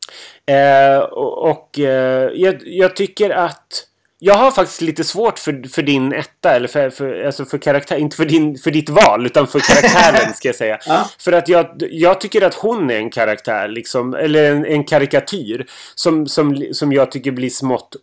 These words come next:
Speaker 1: olidlig att titta på, liksom. Jag tycker att i grund och botten så tycker jag att det är en klockren karaktär, men jag tycker inte att, att karaktären håller för, för, för så många, liksom,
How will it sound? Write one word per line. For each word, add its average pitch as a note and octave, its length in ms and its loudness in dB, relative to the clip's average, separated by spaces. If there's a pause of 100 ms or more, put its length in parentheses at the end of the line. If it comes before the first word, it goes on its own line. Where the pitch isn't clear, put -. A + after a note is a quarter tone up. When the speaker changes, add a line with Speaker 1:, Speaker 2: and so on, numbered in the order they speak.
Speaker 1:
olidlig C3 720 -2
att A#2+ 120 -4
titta E3+ 340 -4
på, G2 240 -8
liksom. G#2+ 360 -8
Jag D3 180 0
tycker E3+ 260 0
att C#3+ 180 2
i D3+ 100 -10
grund D3 380 0
och C#3+ 60 -2
botten D#3 360 -2
så - 80 -10
tycker C3+ 180 -6
jag B2 60 -2
att - 40 -14
det B2+ 60 -4
är A#2+ 40 -4
en A#2 80 -8
klockren E3+ 540 -4
karaktär, A2 540 -4 (320)
men D3+ 140 2
jag C#3 160 4
tycker F#3 180 -2
inte D3+ 160 0
att, - 260 -6
att C#3+ 180 -4
karaktären B2 600 0
håller D#3 440 -2
för, B2 180 -6 (400)
för, A#2+ 400 -8
för C#3 100 -2
så C3 240 -2
många, B2 480 -2
liksom, A2 500 -8